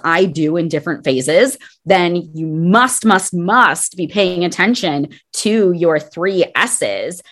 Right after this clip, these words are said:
because they'll give you clues about when you need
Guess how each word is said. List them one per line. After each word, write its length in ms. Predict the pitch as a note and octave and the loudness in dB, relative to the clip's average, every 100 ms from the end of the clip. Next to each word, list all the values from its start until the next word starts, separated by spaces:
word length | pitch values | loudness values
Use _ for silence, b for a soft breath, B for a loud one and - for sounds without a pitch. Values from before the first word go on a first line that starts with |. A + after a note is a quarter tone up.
| b | b
because 340 | F#3 F#3 F3+ - | -4 0 -4 2
they'll 260 | E3+ D3+ D3 | 0 0 0
give 220 | F#3+ F#3+ | -2 -2
you 220 | F#3+ D3 - | -10 -10 -12
clues 600 | - B3+ F4 G2+ D#2+ - | 0 2 2 -2 -6 -8
about 280 | E3+ C#3 B2 | -2 0 2
when 240 | E3+ F#3 | 0 0
you 140 | F#3+ G#3 | 0 -2
need 380 | F#3+ F3 F3 | -2 -2 -4